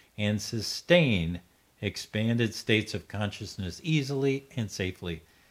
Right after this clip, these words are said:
That means this course is perfect for both adept meditators and newbies. Everyone will benefit. Okay,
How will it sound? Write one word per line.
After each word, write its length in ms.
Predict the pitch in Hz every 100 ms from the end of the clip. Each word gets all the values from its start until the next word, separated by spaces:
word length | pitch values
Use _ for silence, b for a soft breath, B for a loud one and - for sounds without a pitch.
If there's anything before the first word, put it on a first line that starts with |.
| b b b
That 200 | 135 170
means 240 | 101 104 98
this 200 | 160 156
course 340 | 87 87 -
is 120 | 120
perfect 540 | - - 165 - 85 -
for 120 | 90
both 340 | 87 87 85
adept 460 | 85 80 107 - -
meditators 760 | 131 123 127 131 127 131 127 - - -
and 440 | 120 127 131 127 - -
newbies. 480 | 131 127 92 85 - _ _ _ _ _
Everyone 500 | 196 170 127 101 95
will 140 | 92 95
benefit. 500 | 104 98 92 87 - _ _ _ _ b b b b b _ _
Okay, 420 | 143 - 95 82